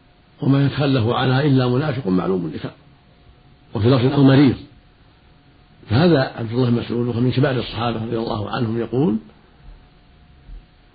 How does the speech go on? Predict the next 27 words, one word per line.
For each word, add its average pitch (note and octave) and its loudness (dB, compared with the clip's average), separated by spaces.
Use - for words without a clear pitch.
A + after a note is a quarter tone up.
أنهم A#2 2
في D3+ 2
عهد C3+ 2
النبي C3 4
صلى A2 -2
الله C#3 2
عليه C3+ 0
وسلم - 4
لا F3+ 2
يتخلف C3+ 2
عن B2 -2
صلاة B2+ -6
الجماعة B2+ 0
إلا C#3+ 0
منافق F3 0
أو G3+ -4
مريض. G#3 -2
فهذا A2+ 0
يدل B2 0
على A#2+ -2
أن B2 2
الواجب A#2+ 4
على A2+ 0
المؤمن D#3+ 4
أن A2+ -4
يسعى A2 -4
لها، G2+ -2